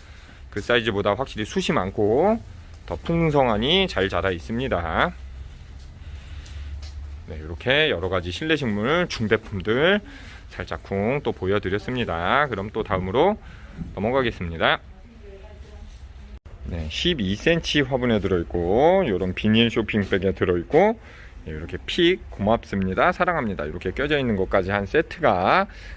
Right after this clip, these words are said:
가격 육천 원씩 나가고 있습니다. 카네이션 육천 원입니다. 육천 원. 굉장히 저렴하게 나가고 있고, 다음 주 이제 어버이날이 있기 때문에,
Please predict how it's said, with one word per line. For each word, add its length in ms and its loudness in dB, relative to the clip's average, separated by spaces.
가격 640 4
육천 380 0
원씩 260 2
나가고 340 0
있습니다. 760 0
카네이션 800 -2
육천 340 -4
원입니다. 480 -2
육천 380 -4
원. 420 -2
굉장히 400 4
저렴하게 500 2
나가고 360 0
있고, 540 6
다음 240 4
주 100 2
이제 160 4
어버이날이 680 6
있기 180 -4
때문에, 640 2